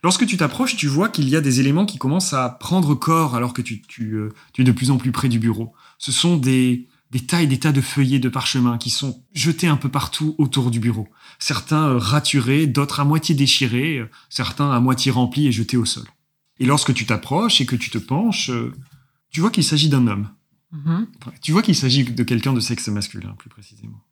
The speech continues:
Speaker 1: Mais il ne s'agit pas d'un homme. Tu le vois immédiatement à ses traits de profil. Il s'agit d'un elfe.
Speaker 2: Ok.
Speaker 1: Un elfe qui est assis à un bureau et qui est en train de, euh, une main, euh, appuyée contre sa tête, l'autre serrée sur une plume,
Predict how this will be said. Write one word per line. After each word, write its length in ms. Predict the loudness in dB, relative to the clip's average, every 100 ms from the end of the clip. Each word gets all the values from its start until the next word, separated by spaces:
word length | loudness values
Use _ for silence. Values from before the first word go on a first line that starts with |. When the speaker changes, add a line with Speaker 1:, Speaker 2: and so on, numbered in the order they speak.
| _ _ 0
Speaker 1:
Mais 80 |
il 20 | 2
ne 80 |
s'agit 240 | 4 4 4
pas 100 | 4
d'un 160 | 2
homme. 200 | 2 -2 -10 _ _ _ _ _ _
Tu 100 | -4
le 60 | 0
vois 120 | 4
immédiatement 420 | 4 2 2 0
à 40 |
ses 140 | 0 -2
traits 200 | -2 -2
de 60 |
profil. 480 | -2 -6 -6 -4 -6 -8 _ _ _
Il 60 | -6
s'agit 220 | 0 2
d'un 160 | 4 2
elfe. 320 | -2 -8 -18 _ _ _ _
Speaker 2:
Ok. 220 | -12 -2 0 0 0
Speaker 1:
Un 140 | 0 2
elfe 300 | 0 0 -2
qui 120 | -2
est 100 | 0
assis 240 | 0 2
à 80 | 0
un 60 | 0
bureau 360 | 0 0 0
et 60 | 0
qui 100 | -2
est 120 | 0
en 100 | -2
train 280 | 0 0 0
de, 160 | 0
euh, 400 | 0 2 0 -2 -8 -20 _ _ _ -2
une 200 | 0 2
main, 420 | 2 2 2 2
euh, 220 | 0 0
appuyée 400 | -2 -4 -2 -2
contre 260 | 0 -2 -2
sa 180 | -2 -2
tête, 280 | -2 -2 0
l'autre 340 | 0 0 -2
serrée 320 | -2 0 0
sur 240 | 0 0 0
une 140 | 0
plume, 500 | -2 -2 0 0 -2